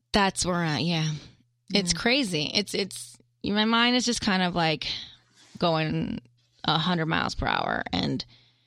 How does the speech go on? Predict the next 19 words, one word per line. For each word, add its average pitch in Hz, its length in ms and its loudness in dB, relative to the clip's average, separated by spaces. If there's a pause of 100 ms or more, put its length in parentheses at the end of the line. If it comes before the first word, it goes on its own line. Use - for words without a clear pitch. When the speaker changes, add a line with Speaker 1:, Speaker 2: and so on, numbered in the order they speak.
(480)
Speaker 1:
and 175 180 4
I 175 60 6
guess 202 300 2
it, 175 420 4 (600)
and 240 80 6
I 262 60 4
think 285 140 4
I, 254 260 6
I - 20 4
told 254 260 2
Michael 196 320 4
this. 165 220 2
I 180 100 2
was, 175 240 -2 (100)
I 185 120 4
was 175 180 -2
like, 175 240 0
"You 214 80 0
know, 214 400 0